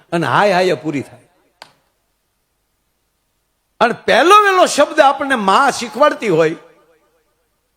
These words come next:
બાળકને, એ શબ્દ છે હા. પહેલું વહેલું કોઈ બોલતા શીખ્યું છે, એ હા બોલતા શીખ્યું. શું કામ? એ છ મહિનાનો થાય ને ઘોડી આમ નાખી દે એટલે હા, હા,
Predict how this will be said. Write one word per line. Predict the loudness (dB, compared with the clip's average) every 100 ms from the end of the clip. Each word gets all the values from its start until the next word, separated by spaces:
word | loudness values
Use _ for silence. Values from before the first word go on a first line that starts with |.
| _ -4
બાળકને, | 0 0 -4 -10 -12 -16 _ _ _ _ _ _ _ _ _ -10
એ | -4
શબ્દ | 0 0 0 0
છે | -2
હા. | -8 -8 -8 -10 -16 _ _ _ _ _ _ _ _ _ _ _ _ _ _ _ _ _ _ _
પહેલું | 2 4 6 4 2
વહેલું | 0 0
કોઈ | -2 -2
બોલતા | 2 2 2 0
શીખ્યું | 0 -4 -8 -4
છે, | -4
એ | 0
હા | 0 2 2 2
બોલતા | 0 -2 -2 -6
શીખ્યું. | -4 -4 -6
શું | 0
કામ? | 2 2 0 -14 -16 -4
એ | -4 -4 _ _ 0
છ | 4 4
મહિનાનો | 2 2 2 2
થાય | 0 -2
ને | 0
ઘોડી | 2 4
આમ | 2 4
નાખી | 2 4
દે | 2 0 -2 -4
એટલે | 0 2
હા, | 2 2 2 2 2 0 -2 -4 -2 0 2 2 0 -2 -4 -2
હા, | 0 0